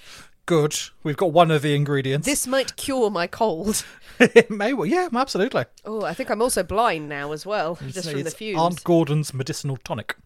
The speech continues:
Speaker 2: Yeah, it does. Oh, it's got a medicinal
Speaker 1: <laughs>
Speaker 2: twang to it, though. I'm t-, that is, ooh,
Speaker 1: No, it
Speaker 2: what?
Speaker 1: hasn't.
Speaker 2: No, it, w-, maybe it's my nose. Bu-, I was about to say my nose buds there. <laughs>
Speaker 1: Yes, you and your nose buds, they're right off at the moment.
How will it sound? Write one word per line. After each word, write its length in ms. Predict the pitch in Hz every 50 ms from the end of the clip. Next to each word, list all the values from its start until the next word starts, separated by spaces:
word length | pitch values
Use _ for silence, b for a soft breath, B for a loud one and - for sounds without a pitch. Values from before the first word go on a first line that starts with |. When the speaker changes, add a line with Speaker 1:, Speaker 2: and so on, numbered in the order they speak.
| _ -
Speaker 2:
Yeah, 140 | - 170 175
it 180 | 165 - 185 175
does. 360 | 208 196 208 196 - - - - _
Oh, 280 | - 165 160 160 160 160
it's 140 | 160 -
got 160 | - - 170 180
a 40 | 156
medicinal 640 | 170 170 208 190 170 - 208 185 180 165 156 160 160 - _ _
Speaker 1:
<laughs> 140 | _ _ -
Speaker 2:
twang 580 | - - 170 165 156 147 147 143 143 143 147
to 220 | 147 - 170 143 135
it, 160 | 131 107 -
though. 320 | 135 139 139 139 139 143 - _ _
I'm 100 | - 156
t-, 80 | 156 - - - 151
that 180 | 185 185 262
is, 140 | 269 185 156 - _ -
ooh, 200 | 156 190 208 240
Speaker 1:
No, 120 | - 294
it 100 | 302 311
Speaker 2:
what? 240 | - - - 262 403
Speaker 1:
hasn't. 180 | - - - - - _ -
Speaker 2:
No, 180 | 254 302 339
it, 100 | 285 -
w-, 300 | - - - - - 190 -
maybe 360 | 226 220 254 269 254 277 269
it's 120 | 240 -
my 120 | 240 233 226
nose. 420 | 226 226 233 254 254 214 - - _ _ _
Bu-, 80 | - - - _ -
I 60 | 196
was 160 | 214 339 -
about 140 | 226 - -
to 20 | -
say 120 | - 330
my 140 | 277 254 240
nose 380 | 233 254 285 440 427 277 185
buds 420 | - - 196 190 190 190 165 160 165
there. 300 | 185 180 190 208 233 - 294
<laughs> 60 | 311 - - 302 - - 285 285 _ - 277 - _ 269 - - - 269 262 - - - - _ - - - _ - - - _ - - - - - - _ _ - - _ _ - B B B B B B B - _ -
Speaker 1:
Yes, 220 | 147 135 123 - 160
you 140 | 170 175
and 80 | 175 170
your 80 | 165 156
nose 280 | 147 143 139 131 127
buds, 260 | 120 127 123 123 -
they're 180 | - 139 127 127
right 280 | 127 156 151 151 147 -
off 140 | 117 107
at 80 | - 117
the 80 | 107 113
moment. 640 | 131 135 139 156 143 208 - - 180 - - -